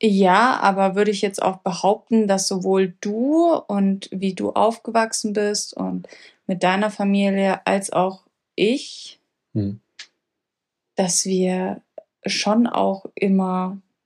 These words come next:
Speaker 1: also wenn ich jetzt sag, zu kämpfen hatten?
Speaker 2: Nein, nein, nein, nein. Ah, ah, mm, mm, nee, nee, nee, nee. Mm, mm. Ich, wir reden hier von ganz anderen Schicksalen.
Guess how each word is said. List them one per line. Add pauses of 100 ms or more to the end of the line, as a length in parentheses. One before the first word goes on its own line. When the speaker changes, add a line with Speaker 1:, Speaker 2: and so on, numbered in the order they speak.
(420)
Speaker 1:
also
wenn
ich
jetzt
sag,
zu
kämpfen
hatten? (180)
Speaker 2:
Nein,
nein,
nein,
nein.
Ah,
ah, (100)
mm,
mm,
nee, (300)
nee,
nee,
nee. (260)
Mm, (140)
mm.
Ich,
wir
reden
hier
von
ganz
anderen
Schicksalen.